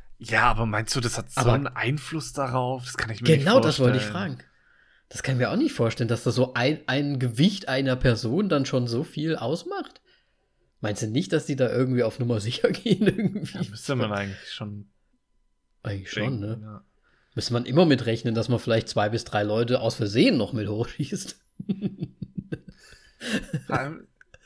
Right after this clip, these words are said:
Speaker 1: was, was ich jetzt aber auch nicht ganz verstanden hab, es war schon im Grunde irgendwie mit Sauerstoff betrieben, oder was, das ganze Ding?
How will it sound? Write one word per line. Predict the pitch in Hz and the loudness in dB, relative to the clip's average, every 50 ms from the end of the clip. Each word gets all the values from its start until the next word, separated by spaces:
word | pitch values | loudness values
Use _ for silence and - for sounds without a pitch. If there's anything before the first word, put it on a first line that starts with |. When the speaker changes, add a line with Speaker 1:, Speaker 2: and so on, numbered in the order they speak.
| - - | -20 -14
Speaker 1:
was, | 131 127 127 127 | -12 -12 -10 -10
was | 131 123 123 | -12 -12 -12
ich | 127 123 - | -14 -16 -16
jetzt | - - | -16 -16
aber | 101 95 - | -16 -14 -12
auch | - 123 | -12 -12
nicht | 139 156 - | -14 -14 -16
ganz | - 147 - - | -18 -18 -18 -16
verstanden | 143 127 - 143 123 135 | -16 -16 -16 -16 -16 -18
hab, | 131 127 - - | -18 -20 -20 -20
es | - - - - | -20 -20 -18 -16
war | 156 160 170 | -14 -14 -12
schon | - - 170 170 | -12 -12 -12 -14
im | 175 180 208 _ _ _ _ _ _ _ _ _ _ _ _ _ | -16 -18 -20 _ _ _ _ _ _ _ _ _ _ _ _ _
Grunde | - - 156 160 185 180 170 160 | -10 -8 -6 -6 -6 -6 -8 -8
irgendwie | - 160 160 156 156 | -10 -8 -8 -8 -8
mit | 151 147 131 | -8 -8 -8
Sauerstoff | - - - 170 170 160 127 127 - 120 110 - - | -10 -8 -6 -2 -2 -2 -2 -2 -4 -6 -8 -8 -10
betrieben, | 127 123 - - 113 107 - 104 | -12 -10 -8 -8 -8 -8 -8 -8
oder | 104 104 101 101 | -10 -8 -8 -10
was, | 101 101 - | -12 -12 -14
das | 127 117 - - - - - - 131 _ _ | -16 -18 -18 -20 -20 -20 -20 -20 -20 _ _
ganze | - - 107 107 113 107 | -12 -12 -10 -10 -12 -12
Ding? | - - 107 104 110 117 | -10 -10 -12 -12 -12 -16